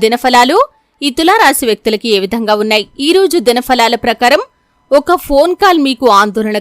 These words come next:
కలిగిస్తుంది. అయితే ఎటువంటి ఫోన్ కాల్ వల్ల మీకు ఆందోళన కలగబోతుంది, ఆ ఫోన్ కాల్ ద్వారా మీరు ఎటువంటి వార్తను వింటారు, ఈ పూర్తి అంశాలు అన్ని కూడా ఈ రోజు ఈ వీడియోలో వివరంగా తెలుసుకుందాం. ఓం శ్రీ సాయి భగవతి జ్యోతిష్యాలయం, కేరళ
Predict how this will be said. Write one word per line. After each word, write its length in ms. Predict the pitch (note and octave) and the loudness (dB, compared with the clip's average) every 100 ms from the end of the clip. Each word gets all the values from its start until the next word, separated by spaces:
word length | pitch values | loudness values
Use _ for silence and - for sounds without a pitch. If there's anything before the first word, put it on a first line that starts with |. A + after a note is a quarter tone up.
| G#3 | -4
కలిగిస్తుంది. 580 | F#3 G#3+ - A3 G#3+ A3 _ _ _ D4+ | -2 -4 -4 -4 -2 -4 _ _ _ -2
అయితే 180 | E4+ F#4 A#3 | 2 2 2
ఎటువంటి 420 | A#3 E4 G4+ G4 F#4+ | 0 0 0 0 0
ఫోన్ 220 | D#4 D4 D4+ | 2 0 0
కాల్ 180 | D4+ C#4 | -2 0
వల్ల 140 | C4+ B3+ B3 | 0 0 -2
మీకు 200 | A#3+ C4 G#3 | -2 2 2
ఆందోళన 400 | B3+ C4+ D4 C4 B3+ | 2 0 -2 -2 -2
కలగబోతుంది, 720 | G#3 G3+ A#3 A#3+ A#3 C4 D4+ A#4 - _ _ - B3 | -2 -2 -2 -2 -2 -2 0 -2 -4 _ _ 0 2
ఆ 20 | - | 2
ఫోన్ 200 | D#4 F#4+ G4+ | 0 0 2
కాల్ 160 | G#4+ D4 | 2 4
ద్వారా 180 | C#4 C4+ C4 | 2 2 0
మీరు 140 | B3+ F#3+ A3+ | -4 -4 -4
ఎటువంటి 360 | D4+ F4 E4+ B3+ | -2 -4 -2 0
వార్తను 400 | G3+ A3 B3+ A3+ G3 | 0 0 -2 -4 -4
వింటారు, 340 | G#3 A3+ A3+ - _ _ D4 | -2 0 0 -6 _ _ -4
ఈ 20 | C4 | 0
పూర్తి 260 | G4+ G#4+ A4 | 0 2 0
అంశాలు 360 | D#4+ F4 D4 C#4 | 0 0 2 2
అన్ని 160 | C4+ C#4+ | 0 -2
కూడా 180 | D4 C#4+ C4+ C4 | 0 0 2 0
ఈ 40 | F4 | -2
రోజు 180 | F#4 F4 | 0 -2
ఈ 20 | A#3 G#3+ | -2 -4
వీడియోలో 400 | C4+ D4+ D4+ D4 G3+ | -2 -2 -2 -2 -2
వివరంగా 360 | F#3+ A3 G#3 G#3 | -4 -2 -2 -2
తెలుసుకుందాం. 560 | B3 C4+ - C4+ C4+ C4 - C#4 F#4 | -2 -6 -4 2 2 2 0 0 0
ఓం 100 | B4+ - | 0 -4
శ్రీ 180 | F#4+ F#4 - | 0 0 0
సాయి 320 | E4 F#4 G#4+ C#4 | 0 2 2 0
భగవతి 420 | A3+ C#4+ D#4 D4+ D4+ G#3 | 0 0 0 0 -2 0
జ్యోతిష్యాలయం, 800 | A#3+ C4+ D4+ - C4 B3 A#3+ G3+ - _ - | 0 0 -4 0 2 2 0 -2 -8 _ 0
కేరళ 280 | G4+ B4 | 2 4